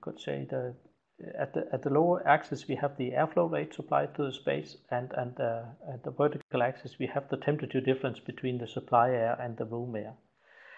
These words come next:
And, and then we have different curves showing where, where we have comfortable areas and where we have, you could say, either too high flow rate or too high temperature difference, and we will create discomfort in the room.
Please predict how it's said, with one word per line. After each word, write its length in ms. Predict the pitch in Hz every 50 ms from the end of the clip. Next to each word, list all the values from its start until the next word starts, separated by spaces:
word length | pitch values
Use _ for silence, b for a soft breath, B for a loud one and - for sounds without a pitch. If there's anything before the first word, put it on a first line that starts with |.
| B B B B B _ _ _ _ -
And, 260 | 131 127 127 147 - - -
and 160 | 143 139 139
then 200 | 156 165 190 180
we 60 | 170
have 180 | 147 156 156 -
different 340 | 175 170 - 175 151 - -
curves 560 | - 143 143 165 190 190 - - - - - _ _ -
showing 640 | - - 147 143 147 156 160 160 160 156 151 156 - - -
where, 240 | 151 127 135 143 147
where 440 | - 165 139 139 143 151 151 147 143
we 60 | 135
have 220 | 123 - 123 - - - -
comfortable 640 | - - 151 175 175 - - 180 165 - 165 156 - -
areas 560 | 147 147 160 160 156 151 156 151 139 - - - -
and 180 | 143 135 131
where 240 | 143 139 139 143 143
we 320 | 135 135 131 127 123 120 -
have, 140 | - 127 120 - - - _ _ -
you 120 | 160 127 120 -
could 160 | - 131 -
say, 140 | 135 131 131
either 240 | 127 131 143 135 131
too 200 | - - 151 135
high 160 | 123 127 123
flow 220 | - - 151 156
rate 280 | 165 151 143 135 131 135 -
or 80 | 139 - -
too 160 | - 151 135
high 220 | 110 123 123 120 - -
temperature 400 | - 151 160 - 131 - 139 127
difference, 460 | 139 143 143 - 135 127 127 - - - -
and 180 | 135 127 123
we 140 | 131 131 131 127
will 120 | 135 123
create 400 | - - 123 123 117 120 123 -
discomfort 640 | 135 135 135 - - 123 117 120 - - 117 117 - - b b b b b b b -
in 160 | 135 117 117
the 100 | 110 113
room. 340 | 110 113 110 110 117 123